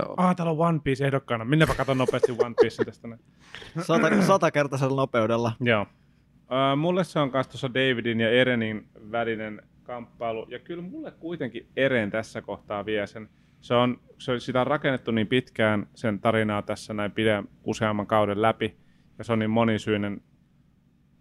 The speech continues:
Speaker 2: mulkero, <laughs> niin, tota,
Speaker 3: <laughs>
Speaker 2: David oli kans hyvä hahmo kyllä. Mä, en, pidin siitä hyvin paljon, mutta Eren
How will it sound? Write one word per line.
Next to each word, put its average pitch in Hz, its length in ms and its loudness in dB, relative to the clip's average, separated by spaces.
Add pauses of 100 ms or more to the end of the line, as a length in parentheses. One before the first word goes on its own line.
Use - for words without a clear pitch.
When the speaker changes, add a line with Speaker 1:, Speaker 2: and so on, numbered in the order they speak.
Speaker 2:
mulkero, 110 540 2 (140)
<laughs> - 40 -10
niin, 123 280 2 (280)
tota, 240 440 4 (280)
Speaker 3:
<laughs> - 400 -14
Speaker 2:
David 131 280 2
oli 123 180 0
kans 120 220 -6
hyvä 120 180 0
hahmo 127 300 0
kyllä. 101 260 -6
Mä, 107 180 -8
en, 110 180 -2
pidin 117 280 2
siitä 107 160 -2
hyvin 110 240 0
paljon, 107 320 2
mutta 104 460 -6 (600)
Eren 110 360 -4